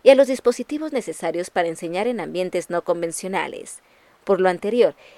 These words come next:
existe la necesidad de realizar un estudio bajo una perspectiva rigurosa teórica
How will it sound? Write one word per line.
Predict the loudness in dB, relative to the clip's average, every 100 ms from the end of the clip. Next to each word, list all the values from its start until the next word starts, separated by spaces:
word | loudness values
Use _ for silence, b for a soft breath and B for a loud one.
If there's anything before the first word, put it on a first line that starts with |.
| 0
existe | 0 -2 -4 -2
la |
necesidad | -2 -4 -8 -8 -6
de | -6 -4
realizar | -4 -4 -4 -2
un | -2
estudio | -4 -4 -2 0
bajo | 0 -2 -4
una | -4 -2
perspectiva | -2 -4 -10 -6 -2 -2 -2 B -8
rigurosa | -2 -2 -2 -2 -2 -2 -8
teórica | -2 0 -2 -4 -14 -16